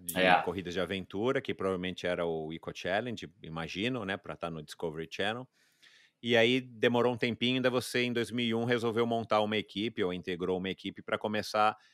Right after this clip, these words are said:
Speaker 1: É, como é que era a tua vida como esportista nessa época? Época da
Speaker 2: Aham.
Speaker 1: faculdade, a época que você trabalhava na academia, até você, em dois mil e um, é,
Speaker 2: Uhum.
Speaker 1: resolver.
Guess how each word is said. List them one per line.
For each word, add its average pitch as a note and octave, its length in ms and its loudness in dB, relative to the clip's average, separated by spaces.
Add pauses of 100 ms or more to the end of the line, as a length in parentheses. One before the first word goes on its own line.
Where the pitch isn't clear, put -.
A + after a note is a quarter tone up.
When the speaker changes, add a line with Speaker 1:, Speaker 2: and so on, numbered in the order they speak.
(520)
Speaker 1:
É, G2+ 420 2 (160)
como E3 160 2
é G3 40 2
que E3+ 160 2
era C3 200 10
a A#2+ 40 0
tua A#2+ 180 0
vida G#2+ 300 -2
como G#2+ 540 0 (120)
esportista B2 840 2
nessa C#3+ 300 4
época? F#2 760 2
Época A2+ 300 0
da G#2+ 80 4
Speaker 2:
Aham. F2+ 60 2
Speaker 1:
faculdade, G#2 960 4
a F#2 120 0
época G2 320 -2
que - 80 -18
você G2 100 -4
trabalhava F#2 500 0
na F#2 220 -2
academia, F#2 720 0
até A2+ 480 2
você, B2 380 -4
em A#2 100 -2
dois G#2+ 220 2
mil A2+ 160 -2
e A#2+ 80 2
um, B2 220 0 (840)
é, G2 100 -4
Speaker 2:
Uhum. G2+ 60 -4
Speaker 1:
resolver. A2+ 920 4